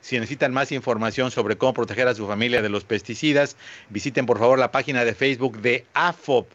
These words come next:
en afo, arroba afo, P de perro, H E A L T, apo, afo Health. La página de afop, A F O P, muy importante. Ahora sí, mi querido Rafael,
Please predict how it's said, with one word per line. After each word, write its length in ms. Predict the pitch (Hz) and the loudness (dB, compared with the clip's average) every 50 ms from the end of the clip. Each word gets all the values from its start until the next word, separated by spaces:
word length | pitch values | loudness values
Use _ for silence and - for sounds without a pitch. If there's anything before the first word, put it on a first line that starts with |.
| _ _ - - _ _ - | _ _ -20 -20 _ _ -6
en 240 | 113 107 117 120 - _ - | -6 -6 -6 -6 -10 _ -2
afo, 420 | 135 160 180 170 - 135 147 185 | -2 0 -2 -2 -2 -4 -2 -2
arroba 560 | 139 110 113 - 170 202 180 139 127 143 151 - _ _ _ _ _ _ _ _ _ | 0 0 0 2 2 2 4 4 2 2 0 -4 _ _ _ _ _ _ _ _ _
afo, 480 | - 143 165 156 - - 160 175 185 - _ _ _ _ _ _ _ - | -2 -2 -2 -2 -2 -2 -2 -2 -2 -4 _ _ _ _ _ _ _ -2
P 300 | 151 151 165 196 220 - _ _ _ _ _ - | 0 0 0 0 -2 -8 _ _ _ _ _ -12
de 120 | 107 104 | -12 -6
perro, 360 | - - 135 147 170 196 214 - _ _ _ _ _ _ _ _ _ _ _ - - - | 0 2 2 2 0 -2 -8 -10 _ _ _ _ _ _ _ _ _ _ _ -20 -10 -4
H 480 | - 143 151 147 - - 151 160 - - | 0 0 0 0 -2 -4 -4 -4 -4 -2
E 300 | - 139 143 147 151 - _ - | -2 -2 0 0 -2 -6 _ -4
A 260 | - 127 131 139 147 - | -2 0 0 0 -2 -2
L 280 | 127 127 131 127 131 127 | -4 -4 -2 -2 -4 -4
T, 220 | - 135 127 139 - | -2 -2 -4 -2 0
apo, 460 | 127 139 151 - - 160 156 147 - _ _ - - - - _ _ - - | -2 -2 -2 0 0 0 0 -2 -4 _ _ -20 -20 -20 -20 _ _ -10 -4
afo 440 | 127 143 160 147 - 175 175 175 175 - - - _ - 101 92 95 - | -2 -2 -2 -2 -2 -4 -4 -4 -6 -10 -20 -20 _ -16 -16 -14 -10 -4
Health. 240 | - 135 127 104 92 - - _ _ _ _ _ _ _ - - - - - - - | -2 -2 -2 -2 -4 -10 -20 _ _ _ _ _ _ _ -20 -20 -16 -10 -10 -8 -8
La 80 | 104 | -6
página 420 | - - 139 143 - 151 139 139 135 | -4 -2 -2 -2 -2 -2 -2 -2 0
de 140 | 107 110 117 | 0 0 0
afop, 260 | 113 110 - - - _ | 0 -2 -4 -14 -14 _
A 240 | - 139 139 147 151 127 | -2 0 0 0 0 0
F 360 | 131 131 131 - - 135 139 120 | -2 -4 -4 -4 -4 -6 -6 -4
O 160 | 110 110 107 | -4 -6 -4
P, 140 | - 123 113 | -2 -4 -4
muy 200 | 110 117 127 135 | -2 0 -2 -2
importante. 500 | 131 - - 104 90 - 120 110 107 120 | -2 -2 -4 -6 -4 -2 -2 -2 0 2
Ahora 220 | 117 156 185 196 | 2 4 4 2
sí, 180 | 170 - 185 190 | 2 4 2 2
mi 140 | 175 156 143 | 2 0 0
querido 140 | 120 156 165 | 2 2 4
Rafael, 380 | 156 156 - 135 139 151 151 | 4 2 2 4 2 2 2